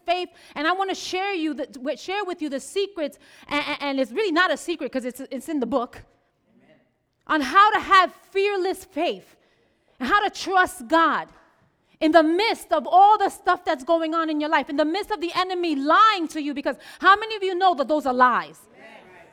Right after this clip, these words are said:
Those are lies. Yes. And those lies only come from one place, from the pit of hell. And see, what he wants to destroy, what God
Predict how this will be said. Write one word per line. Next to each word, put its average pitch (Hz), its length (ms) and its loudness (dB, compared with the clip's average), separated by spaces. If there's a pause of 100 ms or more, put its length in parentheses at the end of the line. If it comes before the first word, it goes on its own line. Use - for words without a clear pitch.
(760)
Those 403 200 4
are 285 100 2
lies. 277 560 4
Yes. - 80 -20 (540)
And 311 120 0
those 359 200 4
lies 403 300 4 (120)
only 427 300 2
come 392 240 -2
from 320 200 -2
one 311 200 -2
place, 247 260 -6
from 247 120 -8
the 247 60 -4
pit 285 240 -2
of 285 120 -6
hell. 196 400 -4 (1200)
And 277 100 -6
see, 381 140 0
what 320 160 2
he 370 120 2
wants 415 260 -2
to 370 100 -6
destroy, 320 800 -2 (120)
what 240 300 0
God 330 460 6